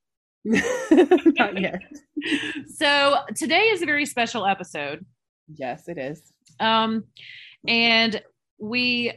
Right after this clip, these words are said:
Speaker 2: I've been looking forward to this probably since we even thought of the idea.
Speaker 1: Mm-hmm, me too.
Speaker 2: Um, so we sat down and had a meeting in, like, what, February or something?
Speaker 1: Yes.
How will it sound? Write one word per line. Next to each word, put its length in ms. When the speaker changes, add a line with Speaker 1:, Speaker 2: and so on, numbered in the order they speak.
Speaker 2:
I've 160
been 120
looking 240
forward 280
to 80
this 360
probably 440
since 360
we 140
even 400
thought 260
of 180
the 120
idea. 500
Speaker 1:
Mm-hmm, 320
me 100
too. 380
Speaker 2:
Um, 340
so 160
we 120
sat 200
down 160
and 80
had 140
a 20
meeting 300
in, 100
like, 220
what, 240
February 520
or 80
something? 500
Speaker 1:
Yes. 500